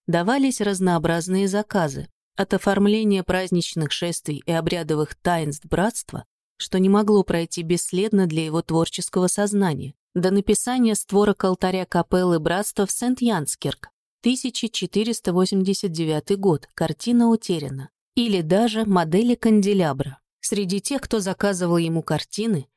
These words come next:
встречаются столь именитые фамилии, как Хосс и Берг, самые влиятельные в Хертогенбосе семейства. Но Босха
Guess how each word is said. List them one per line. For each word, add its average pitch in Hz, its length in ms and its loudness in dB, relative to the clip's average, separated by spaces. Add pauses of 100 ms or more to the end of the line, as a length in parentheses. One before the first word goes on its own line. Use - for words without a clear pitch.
встречаются 247 720 -2
столь 208 320 -2
именитые 185 480 2
фамилии, 214 680 -2
как - 240 -4
Хосс - 600 0
и 240 100 0
Берг, 190 460 -2 (280)
самые 240 460 2
влиятельные 202 680 0
в - 60 -8
Хертогенбосе 185 920 0
семейства. 196 720 -2 (220)
Но 180 220 2
Босха 160 500 0